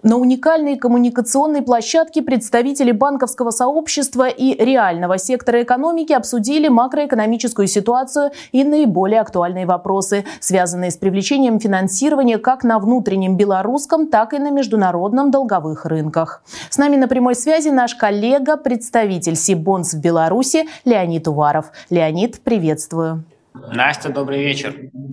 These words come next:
Speaker 1: Расскажи, пожалуйста, о самых главных итогах прошедшего круглого стола. Какими впечатлениями поделились с тобой его участники?
Speaker 2: Мы считаем, что главные итоги —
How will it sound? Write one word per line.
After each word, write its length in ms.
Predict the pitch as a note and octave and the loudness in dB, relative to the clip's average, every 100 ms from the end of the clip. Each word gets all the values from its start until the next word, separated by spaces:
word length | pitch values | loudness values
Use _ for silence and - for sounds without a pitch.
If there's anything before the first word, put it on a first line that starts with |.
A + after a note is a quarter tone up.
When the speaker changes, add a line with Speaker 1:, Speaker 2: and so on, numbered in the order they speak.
| - - - | -14 -14 -4
Speaker 1:
Расскажи, 380 | B3+ C#4 F4 F4 | 0 2 2 2
пожалуйста, 640 | D#4 D4 D4 A#3 A3 A#3+ | 0 2 2 0 0 0
о 40 | A3+ | 0
самых 400 | A3+ C#4 C4+ A#3+ | 0 0 2 0
главных 480 | A#3 C4 C4 B3 A#3 | 2 2 2 0 -2
итогах 460 | A#3 B3+ A#3 A3+ | 0 0 0 -2
прошедшего 540 | - A3 B3+ A#3+ A#3 G#3+ | -2 0 -2 -2 -2 -2
круглого 400 | A3+ A#3 A3+ A3 | -2 0 0 0
стола. 560 | A3 A3 A3+ A#3 A3+ - - | 0 0 2 2 0 -6 -4
Какими 340 | A#3+ A#3+ D4+ | -2 0 0
впечатлениями 720 | C#4 C4 C#4+ C4+ A3+ F#3 F3+ | -2 -2 -2 2 2 2 0
поделились 540 | F3+ F#3+ G#3 B3+ B3+ - | 0 0 2 2 0 0
с 40 | |
тобой 300 | G#3 G3 A3 | 0 2 0
его 300 | G3+ G#3 G3+ | 0 0 0
участники? 800 | G3 - A3+ G3+ F#3 D#3+ C#3+ D3+ - _ _ - - _ | -2 0 0 0 -4 -4 -4 -4 -12 _ _ -20 -20 _
Speaker 2:
Мы 140 | F3 | -4
считаем, 340 | F#3+ - F#3 E3 | -2 -2 -2 -4
что 160 | - | -4
главные 460 | C#3+ D#3 D#3+ D3+ C#3 | -4 0 0 0 -2
итоги — 420 | C3+ D#3+ F3 C#3 | -2 -2 -2 0